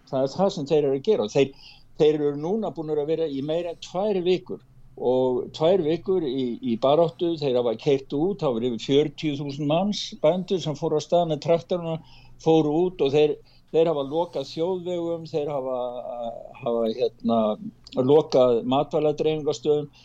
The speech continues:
Það voru, mér fannst það táknrænt, það voru annaðhvort þrjú hundruð fimmtíu eða fjögur hundruð traktorar sem mynduðu orðin sem maður gat séð frá himnum ofan: „Hjálp, engir bændur, sama sem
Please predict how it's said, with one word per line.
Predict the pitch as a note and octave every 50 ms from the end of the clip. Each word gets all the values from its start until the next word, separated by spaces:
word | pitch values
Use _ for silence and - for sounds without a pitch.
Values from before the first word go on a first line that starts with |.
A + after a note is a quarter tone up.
| - - -
Það | - A2 B2 C3+
voru, | C3+ C3 B2+ B2
mér | C3 C3+ C3+ C3+ C3+
fannst | D3 C#3 B2+ D3+ C#3
það | A#2+ - -
táknrænt, | D#3+ F3 E3+ - - F#3+ F#3+ E3+ C#3 - -
það | C3+ C#3 C3+ C3+
voru | C3+ C#3 C#3+ C#3 C3+ A2+ - - - - -
annaðhvort | - C3+ C#3 C#3 D3 C#3 -
þrjú | D#3 D#3 D#3+ D3+
hundruð | - D#3 D#3+ E3
fimmtíu | D#3+ - - E3+ D#3 D3+
eða | D3 C#3+ -
fjögur | D3+ D3+ D#3 D#3 D3+ D3+
hundruð | D3+ C#3 - - D3 C#3+ C#3+ C#3+ C#3+ -
traktorar | D#3 E3 F3+ F3 - - F3+ D#3+ C#3+ C3+ C#3
sem | D3 C3+ C#3+
mynduðu | D3+ E3 D#3 C#3+ - - D3 C#3+ D3 C#3 C#3 - - - - - - - _ -
orðin | - C#3 D3+ D#3+ E3+ D#3+ D#3 D3+ C#3
sem | B2 C3+ C#3
maður | C#3 C#3 C3 C3+
gat | - -
séð | - E3 D#3 D#3 C3+
frá | C3+ C#3 C3+ C3+
himnum | D3+ D#3+ D#3 D3 C#3+ C#3+
ofan: | C#3+ C#3+ C#3+ C3 B2 A2+ A2 - _ _ _ _ _ _ -
„Hjálp, | - - - D#3+ E3+ D3+ B2+ - - _ - - _ _ _ _ _ _ -
engir | - - E3 E3+ D#3 D#3+ D#3+ D3 - D#3
bændur, | D#3+ F#3 F3+ D#3+ D3+ - D3 C3 B2 A2+ - - - - - -
sama | - - C#3+ C#3 C3 B2
sem | - C3+ B2+ A#2